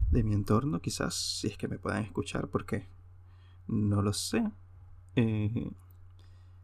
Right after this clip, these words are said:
pero especial a la gente de Venezuela, y quiero llegarles a ellos, ay, mi gente hispana. Quiero sentirme más cercano, que no importa dónde esté, yo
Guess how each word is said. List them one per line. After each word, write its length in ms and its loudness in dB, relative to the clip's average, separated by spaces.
pero 140 2
especial 380 0
a 80 2
la 120 0
gente 220 0
de 100 0
Venezuela, 640 0
y 720 -2
quiero 160 2
llegarles 580 0
a 60 0
ellos, 520 -2
ay, 140 -4
mi 140 -6
gente 260 -4
hispana. 500 -2
Quiero 460 2
sentirme 440 0
más 140 0
cercano, 560 0
que 100 -2
no 80 2
importa 440 0
dónde 180 0
esté, 400 -2
yo 720 -2